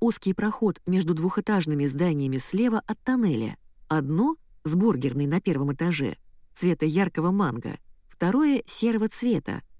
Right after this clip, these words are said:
номер шестнадцать, здание Гакенталя, Нижняя Сыромятническая улица, дом десять. Строение десять. История кластера уходит в тысяча восемьсот восемьдесят шестой год, когда подольский мещанин Фёдор Гакенталь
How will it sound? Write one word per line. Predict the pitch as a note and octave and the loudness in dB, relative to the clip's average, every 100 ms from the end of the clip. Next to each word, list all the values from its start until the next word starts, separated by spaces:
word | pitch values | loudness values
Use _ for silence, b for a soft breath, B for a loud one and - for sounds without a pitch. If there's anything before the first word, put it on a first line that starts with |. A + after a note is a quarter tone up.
| - | -6
номер | D#3+ D#3 C3+ | -2 0 -2
шестнадцать, | - A#2+ - G#3 C4 A#3 - | -4 -6 -4 -4 -2 -6 -6
здание | D3+ C#3+ F#3+ A3 G#3 G3 - | -8 -2 0 2 0 -2 0
Гакенталя, | G3+ G3 G#3 G3 B3+ E3+ F#2+ F2 - - | -2 0 -4 0 0 0 -4 -8 -16 -8
Нижняя | F3+ A#3+ D4 A#3 A3+ | -2 0 2 0 0
Сыромятническая | G#3+ A3 A3 F#3 D3 D3 - C#3+ | 0 2 0 0 -4 -4 -2 0
улица, | C3 F#3+ B3+ - A#3 A3+ | 2 2 2 0 -2 -2
дом | D3+ D3+ C#3+ | -2 0 0
десять. | D#3+ A3 C#3+ - - - - - - | 2 0 0 -6 -12 -20 -20 -20 -8
Строение | - - E3 D3+ A3+ B3 A3+ | -8 -4 -2 0 2 4 4
десять. | F3+ D#3+ A#2+ - - - - - _ - | 2 0 -2 -6 -12 -14 -20 -20 _ -4
История | G#3 - D4+ C#4+ G#3+ | -4 0 2 2 2
кластера | - G#3+ C4 - D#3+ | 2 0 0 0 0
уходит | D3 - G#3 G3 | 0 0 0 0
в | - | -2
тысяча | C#4+ - - | -2 -2 -2
восемьсот | F3+ - E3+ - A#3 | -4 -2 -4 -2 -2
восемьдесят | E3+ A#3+ B3+ G#3+ A3 - | 0 -2 0 -2 -4 -4
шестой | F#3 - A3 | -4 -2 -2
год, | G3 F3+ A2+ - _ - - - | 0 0 -2 -8 _ -20 -20 -8
когда | D3 D#3 | -4 -2
подольский | - F3+ F#3+ - - | 0 2 2 0 -2
мещанин | F3 F3 - G3+ F3+ C#3 - | 0 0 0 0 0 -2 -4
Фёдор | G3 D#3 C3+ - | 0 0 0 -4
Гакенталь | D#3 C#3+ B2+ G#2+ A3+ C#4+ | -4 -2 -4 -4 0 0